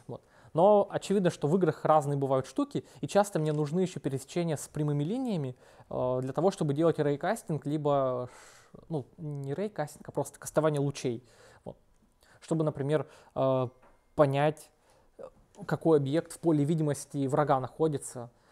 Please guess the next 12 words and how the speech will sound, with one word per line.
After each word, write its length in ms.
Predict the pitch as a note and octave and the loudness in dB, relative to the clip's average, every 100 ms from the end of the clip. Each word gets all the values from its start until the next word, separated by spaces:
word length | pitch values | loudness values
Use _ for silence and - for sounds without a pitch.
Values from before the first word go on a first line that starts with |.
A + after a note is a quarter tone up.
| _ | _
вот, 160 | C3+ C3 | -6 -4
и 40 | |
в 40 | - | -4
какую 240 | D3+ F3 | 0 0
сторону 360 | - E3+ D3 D3 | 2 0 2 0
нужно 360 | D3 C#3 C#3 | -2 -2 -4
идти. 300 | C3 - B2+ - _ _ - | -6 -8 -8 -10 _ _ -10
Вот 120 | D3 | -2
это 120 | D#3 D3 | 0 0
вот 120 | - | -2
все 320 | - C#3+ B2+ - | -2 -2 -2 -8
необходимо 600 | C#3 C3 - C#3+ B2+ A#2+ | -12 -12 -6 -6 -6 -12